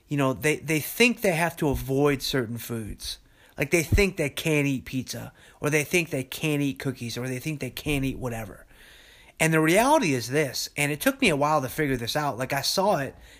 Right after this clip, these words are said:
you know, in the literature and in the science and whatever. And, you know, don't let me fool you. I haven't read everything that's out there. You know, I haven't read every study that's out there. But I'm, I'm pretty well versed in the main ones that are out there, at least in terms of a, a broad overview of what the studies show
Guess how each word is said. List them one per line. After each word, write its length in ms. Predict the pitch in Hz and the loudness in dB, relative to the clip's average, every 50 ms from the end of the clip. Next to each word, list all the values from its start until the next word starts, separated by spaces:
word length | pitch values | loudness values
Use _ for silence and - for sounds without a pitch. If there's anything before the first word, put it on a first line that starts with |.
| _ _ | _ _
you 60 | 160 | 0
know, 80 | 147 | 0
in 180 | 139 113 147 147 | 0 0 0 0
the 80 | 139 131 | 0 0
literature 500 | 131 135 147 147 147 139 - - 147 139 | 0 0 0 0 0 0 0 0 2 2
and 120 | 131 131 | 2 0
in 80 | 131 123 | 0 -2
the 80 | 117 | -4
science 420 | - - 139 139 143 143 135 127 - | -4 -4 -4 -2 0 -2 -2 -2 -2
and 80 | 127 | 0
whatever. 300 | 127 135 139 131 135 127 - - - - | 0 2 2 2 0 -2 -4 -10 -18 -2
And, 140 | - 247 262 | 0 2 4
you 80 | 262 262 | 6 4
know, 80 | 214 | 6
don't 160 | 202 262 285 | 6 6 6
let 80 | 294 202 | 6 4
me 80 | 151 131 | 2 0
fool 240 | - - 208 190 | 2 4 6 6
you. 80 | 156 147 | 8 6
I 60 | 160 | 6
haven't 220 | 185 226 - 135 135 | 6 4 4 4 2
read 180 | 131 127 127 | 2 0 2
everything 480 | 101 123 139 127 135 131 - 127 120 120 | 2 0 2 2 2 -2 -2 -4 -4 -4
that's 180 | 110 107 - | -4 -4 -2
out 220 | 117 117 123 120 - | 0 -2 -2 -2 -6
there. 260 | 107 98 98 101 - - - - - - - | -10 -10 -10 -10 -12 -16 -20 -20 -20 -8 0
You 60 | - 147 | 2 2
know, 80 | 151 | 4
I 20 | 151 | 6
haven't 200 | 175 175 147 139 | 4 4 4 2
read 180 | 131 127 127 | -2 -2 0
every 280 | 101 147 143 123 135 127 | 2 0 2 2 2 0
study 300 | - - - 147 135 131 | 0 4 4 4 2 2
that's 240 | 120 120 113 - 135 | -2 -4 -2 -2 0
out 220 | 135 139 135 - | 0 0 -2 -2
there. 260 | 117 110 110 113 113 - - - - - | -4 -6 -6 -6 -8 -10 -18 -20 -14 0
But 140 | - 160 170 | 4 4 6
I'm, 160 | 175 190 190 | 6 4 2
I'm 220 | - - 226 233 233 | -2 0 0 0 -2
pretty 320 | - - - 247 269 285 | -4 0 0 2 2 2
well 260 | 196 135 139 135 131 | 2 2 4 4 4
versed 400 | 131 - 135 135 135 127 - - | 2 2 2 0 0 0 -2 -4
in 80 | 139 127 | -4 -4
the 60 | 120 | -2
main 340 | 113 117 123 127 151 170 156 | -2 0 0 2 0 0 0
ones 240 | 135 120 120 113 110 | 0 -2 -2 -2 -4
that 120 | 120 117 | -4 -4
are 60 | 113 | -4
out 280 | 113 113 113 117 110 - | -4 -4 -4 -6 -4 -4
there, 260 | 113 110 110 113 - - - - - - | -6 -4 -4 -6 -8 -10 -20 -20 -20 -10
at 200 | - - 151 127 | -6 -6 -4 -2
least 260 | 156 190 196 180 - 156 | 0 0 0 0 0 -4
in 80 | 139 | -4
terms 300 | 127 - 151 143 131 120 | -2 -2 -2 -2 -2 -4
of 100 | 123 113 | -6 -6
a, 240 | 117 113 110 110 107 - - - - - - | -6 -6 -6 -8 -8 -12 -20 -20 -20 -10 -6
a 100 | 135 131 | -4 -4
broad 540 | 123 - - - 135 143 147 147 139 127 - - | -4 -6 -4 2 2 4 4 4 0 -2 -2 0
overview 720 | 139 147 156 160 156 151 131 123 120 117 117 113 110 113 | 2 2 2 2 0 -2 -2 -2 -4 -2 -2 -4 -4 -4
of 140 | 113 117 120 | -6 -4 0
what 280 | 127 135 135 131 - | 2 2 2 2 0
the 60 | - 117 | -6 -10
studies 440 | - - 139 131 127 120 110 110 | -4 -2 -2 -2 -2 -4 -4 -2
show 480 | - - - 165 170 160 131 117 113 117 | -2 0 2 2 2 2 2 0 -2 -4